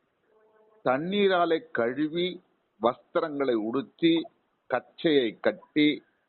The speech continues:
தலையிலே பாகை வைத்து, பரிசுத்த கிரீடம் என்கிறதான ஒரு கிரீடத்தை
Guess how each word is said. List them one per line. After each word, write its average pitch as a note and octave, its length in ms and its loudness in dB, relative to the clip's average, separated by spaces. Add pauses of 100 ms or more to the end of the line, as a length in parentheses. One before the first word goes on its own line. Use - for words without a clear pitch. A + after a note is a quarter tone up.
(480)
தலையிலே C#3+ 520 -2
பாகை B2+ 520 0
வைத்து, A#2+ 640 -2 (560)
பரிசுத்த F#3+ 720 -4
கிரீடம் D#3 720 2 (200)
என்கிறதான C3+ 680 0
ஒரு A2+ 280 0
கிரீடத்தை C3 600 0